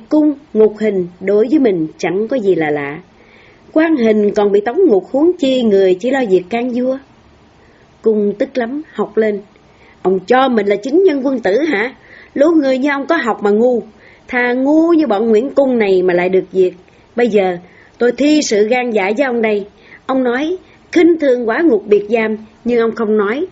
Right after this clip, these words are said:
tôi khắc bắt ông phải nói đấy." Mắt Cung xếch ngược, tưởng rách cả mí, Cung quát gọi, "Thiên quỷ, diêm quỷ,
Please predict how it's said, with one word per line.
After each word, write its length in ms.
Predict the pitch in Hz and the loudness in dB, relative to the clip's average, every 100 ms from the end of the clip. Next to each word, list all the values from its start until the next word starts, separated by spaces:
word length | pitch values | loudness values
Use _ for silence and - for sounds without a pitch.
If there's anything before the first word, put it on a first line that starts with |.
| - | -10
tôi 160 | - 196 185 | -2 -2 -2
khắc 240 | - - 294 | -8 -8 -6
bắt 240 | 330 - | -6 -6
ông 240 | 277 277 | -6 -4
phải 180 | 262 220 | -4 -2
nói 220 | 220 247 | -2 0
đấy." 180 | 320 339 - - _ _ _ _ _ _ _ _ _ _ _ - | -2 -4 -8 -20 _ _ _ _ _ _ _ _ _ _ _ -12
Mắt 160 | 240 240 | -10 -8
Cung 320 | - 220 208 196 | -2 0 0 -2
xếch 260 | 262 262 | -4 -2
ngược, 220 | 233 180 170 - _ _ - | 0 0 -2 -16 _ _ -2
tưởng 300 | 202 185 226 | 0 0 -2
rách 280 | 285 - | -4 -6
cả 120 | - 185 | -6 -2
mí, 360 | 214 233 294 359 _ - | -2 -4 -6 -10 _ -2
Cung 320 | 240 233 226 | -2 0 -2
quát 180 | 262 311 | -4 -2
gọi, 300 | 214 175 180 - - _ _ _ _ _ _ _ - | -2 -2 -4 -8 -20 _ _ _ _ _ _ _ -4
"Thiên 360 | 226 285 302 233 | 0 2 2 2
quỷ, 320 | 220 302 370 - | 2 2 0 0
diêm 240 | 311 311 | 2 2
quỷ, 320 | 233 226 320 | 2 0 -2